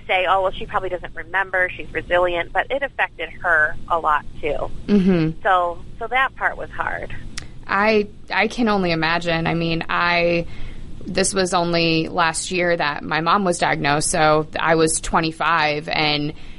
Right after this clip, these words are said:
Speaker 2: knew very well <laughs> what was going on. Um, my sister
Speaker 1: Right.
Speaker 2: is, is three years younger. My brother is seven years younger. So we all knew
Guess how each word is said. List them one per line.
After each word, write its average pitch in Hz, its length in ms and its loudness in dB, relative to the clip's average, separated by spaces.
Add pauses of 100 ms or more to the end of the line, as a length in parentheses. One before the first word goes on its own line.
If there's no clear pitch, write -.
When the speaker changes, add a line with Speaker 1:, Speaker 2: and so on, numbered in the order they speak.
(100)
Speaker 2:
knew 175 320 2
very 190 520 6
well 151 400 4 (360)
<laughs> - 300 -12
what 208 320 2
was 202 140 0
going 160 320 2
on. 147 280 2
Um, 147 280 2
my 151 100 4
sister 160 800 4
Speaker 1:
Right. 170 100 4
Speaker 2:
is, 147 320 2
is - 180 2
three 175 200 4
years 151 180 4
younger. 156 300 2
My 143 140 0
brother 143 340 0
is 143 100 -4
seven 208 300 0
years 151 220 2
younger. 147 340 4
So 147 460 2
we 180 320 0
all 175 320 6
knew 160 520 4